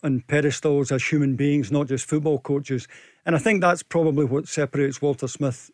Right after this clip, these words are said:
from the rest: his humanity, his decency, his modesty. Um, I, I, I think he probably has very few enemies in the game. Most of the top managers have a lot of, a lot of enemies. They have vendettas.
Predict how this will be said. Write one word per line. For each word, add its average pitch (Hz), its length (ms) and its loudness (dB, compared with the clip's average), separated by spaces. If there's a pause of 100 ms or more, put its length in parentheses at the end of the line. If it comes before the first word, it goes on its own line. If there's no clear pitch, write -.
from 131 220 -6
the 123 100 0
rest: 135 280 0
his 135 120 -2
humanity, 147 800 0 (580)
his 135 140 -2
decency, 147 600 -2
his 107 220 -6
modesty. 143 720 0 (760)
Um, 127 720 2
I, 165 80 2
I, 143 300 2
I 160 100 0
think 151 400 0
he 156 80 -2
probably 143 480 2
has 127 160 2
very 147 300 4
few 151 260 2
enemies 156 340 4
in 143 60 2
the 147 80 2
game. 170 240 2 (580)
Most 160 280 4
of 160 80 2
the 143 100 2
top 151 220 2
managers 139 480 2
have 139 100 2
a 139 60 2
lot 151 260 4
of, 131 180 -4
a - 120 -4
lot 156 160 4
of 135 100 2
enemies. 160 640 4
They 143 160 0
have 131 160 4
vendettas. 151 960 2